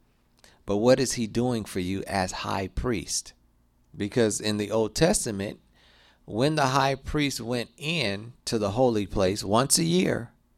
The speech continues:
their attention was to stay focused on what he was doing in there. And then when he came out, there was a great shout.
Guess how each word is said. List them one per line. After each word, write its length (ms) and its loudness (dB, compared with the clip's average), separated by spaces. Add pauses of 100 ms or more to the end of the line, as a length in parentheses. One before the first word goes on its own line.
(840)
their 240 6
attention 640 2
was 220 0
to 100 -10
stay 260 -2
focused 560 -2
on 220 0
what 220 0
he 260 -2
was 180 -2
doing 380 2
in 140 -2
there. 340 -8 (1900)
And 220 0
then 200 6
when 120 4
he 160 2
came 380 2
out, 200 -2
there 140 0
was 160 -4
a 60 -4
great 320 -2
shout. 400 -2